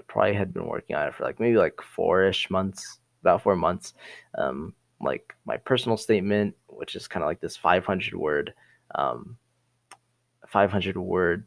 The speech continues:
kinda, like, essay, basically, that describes, you know, why you want to be a doctor and, like, talking about all your experiences and things like that. Um, I have to list out all my extracurricular activities.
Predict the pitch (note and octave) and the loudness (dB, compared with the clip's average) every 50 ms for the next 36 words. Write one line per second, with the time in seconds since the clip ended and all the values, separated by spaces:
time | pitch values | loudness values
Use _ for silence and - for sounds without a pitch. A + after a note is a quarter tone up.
0 | _ _ - - A#2 G#2 F#2 F2+ - - - G2 - - B2 B2 B2+ C3+ C#3+ C#3 | _ _ -10 -4 0 0 0 0 0 0 -2 -2 2 2 4 4 4 2 -2 -4
1 | - _ - _ _ _ _ - G2 F2+ - G2 F2+ D#2 C#2 - F2 - - - | -10 _ -20 _ _ _ _ -2 -2 -2 0 2 2 2 2 2 -2 -4 0 0
2 | E2+ D2+ D#2 - - D#2 C2+ C2+ C#2 D2 E2 E2 E2+ E2+ F2+ F#2 D#2+ D#2+ D#2+ C#2+ | 2 2 2 -2 -4 -4 -4 -4 -2 2 4 4 4 4 4 2 0 -2 -2 -4
3 | - - D#2 C#2+ C#2 F2 F2 F#2+ G2 - - - G#2 G2 F#2+ E2+ D#2+ D#2+ - - | -6 -6 -6 -2 2 4 4 4 2 0 -2 0 0 0 0 0 -2 -4 -6 -10
4 | F#2 - - C#2 A#1+ - D2+ C#2+ - - - - - G2 F2+ F2 F2 - - - | -12 -8 -6 -4 -2 0 0 -2 -2 -6 -10 -8 -4 -4 -2 -2 -4 -6 -12 -12
5 | F2 E2+ F2+ E2+ F#2 F#2 F2+ - _ - F2 F#2+ G#2 - - _ _ - - - | -8 -8 -6 -6 -4 -6 -6 -6 _ 0 0 0 0 -4 -8 _ _ -20 -20 -20
6 | - - - - _ _ - C#2 C#2 C2 B1+ C2 C2+ - - - - G2 F#2+ F2+ | -20 -20 -20 -20 _ _ -6 -4 -4 -2 -4 -6 -8 -12 -12 -4 -2 -2 0 0
7 | F2 E2+ - - - - G2+ F#2+ F2+ F2+ F2+ F2+ F2+ - - - _ _ _ _ | 0 -2 -2 -8 -12 -8 -6 -4 -4 -2 -2 -4 -4 -6 -10 -14 _ _ _ _
8 | _ _ _ _ - G2+ G#2+ G#2+ - - F2+ F2 - - - G2+ G2+ G2+ G2+ F#2+ | _ _ _ _ -4 -4 -4 -2 2 4 4 4 4 6 6 6 8 8 6 4
9 | F#2+ F#2 E2+ - - F2 - - - F#2 - - A2 G#2 - G2+ G2 G2+ F#2+ - | 4 4 2 0 -2 -4 -4 -6 -8 -6 0 2 2 2 4 2 2 2 2 0
10 | G#2 G2 F#2+ G2 G2 G2+ G#2 A2 - - | -2 0 0 0 0 -2 -4 -6 -8 -12